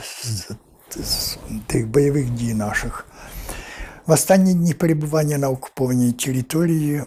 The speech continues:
ми, е, я одержав наказ разом з німцями відступати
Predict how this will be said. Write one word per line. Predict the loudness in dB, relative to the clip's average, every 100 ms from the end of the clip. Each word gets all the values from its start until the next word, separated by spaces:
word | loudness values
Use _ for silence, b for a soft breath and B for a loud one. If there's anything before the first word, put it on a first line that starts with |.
| -4
ми, | 0 2 2 0 -6 -2
е, | 0 0 0
я | 0 0
одержав | 2 0 0 -2
наказ | -2 0 2 4 2 0 -4 B B B 0
разом | 4 4 4 0
з | 4
німцями | 6 8 6 2 2
відступати | 0 2 0 -2 -8 -8 -8 -10 -12